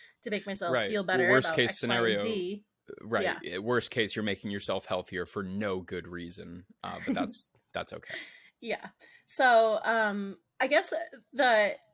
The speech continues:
Speaker 1: this is gonna be a quick episode today, mainly 'cause John and I are terrible at timing, so we don't have a lot of time today, but we
Speaker 2: So
Speaker 1: wanted
Speaker 2: bad at
Speaker 1: to bring
Speaker 2: timing.
Speaker 1: you quality, I just hit my mic, I'm sorry,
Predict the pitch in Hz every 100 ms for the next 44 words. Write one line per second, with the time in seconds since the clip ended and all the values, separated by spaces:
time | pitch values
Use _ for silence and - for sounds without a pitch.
0 | _ _ _ _ _ 247 302 370 359 262
1 | 196 214 202 180 170 185 175 180 175 175
2 | 196 226 269 302 285 233 208 - 220 208
3 | 202 190 185 - 180 254 214 185 - 185
4 | 202 226 226 190 214 269 294 247 196 170
5 | 165 165 - - - 202 226 262 254 262
6 | 277 233 226 226 - 240 294 285 254 214
7 | 254 277 208 196 - - - - 233 262
8 | 277 240 208 185 180 202 185 175 170 190
9 | 180 170 185